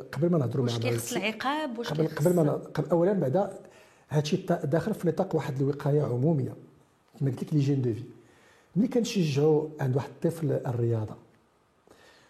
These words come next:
Speaker 1: او لا الموسيقى او لا حياه سليمه، انه ينعس بكري، يفيق بكري، يدير الرياضه ديالو، يمشي ل-، يكون عنده الحس بالمسؤوليه على الصحه ديالو، كنخفوا بكثير الاحتمال انه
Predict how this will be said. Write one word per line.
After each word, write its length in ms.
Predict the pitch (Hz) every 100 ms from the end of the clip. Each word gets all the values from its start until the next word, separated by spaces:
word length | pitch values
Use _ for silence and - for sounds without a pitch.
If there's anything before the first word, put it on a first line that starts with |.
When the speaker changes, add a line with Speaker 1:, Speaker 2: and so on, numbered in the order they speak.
| _ _ -
Speaker 1:
او 80 | 127
لا 100 | 123
الموسيقى 580 | 120 120 113 127 - - - _ _ _ _ _ -
او 100 | 147
لا 100 | 139
حياه 380 | - 143 135 135
سليمه، 500 | - 127 123 131 113 -
انه 140 | 135 117
ينعس 300 | 107 104 -
بكري، 440 | - 120 117 110 110 - - - _ 120
يفيق 240 | - -
بكري، 520 | 113 - 117 117 113 113 - - _ 185
يدير 220 | 127 127
الرياضه 300 | 120 113 117
ديالو، 680 | 107 113 113 117 120 120 -
يمشي 240 | 135 - 135
ل-، 320 | 120 120 127
يكون 200 | - 117
عنده 220 | 123 143
الحس 340 | - - 170 139
بالمسؤوليه 540 | 139 127 - 147 127
على 260 | 104 123 123 - - -
الصحه 440 | - - 156 147 127
ديالو، 360 | 135 233 320 - - - - _ _ _ _ _ -
كنخفوا 400 | 185 - - 226
بكثير 640 | 180 180 170 220 254 269
الاحتمال 420 | 285 - 190 175
انه 480 | 170 143 143 147 202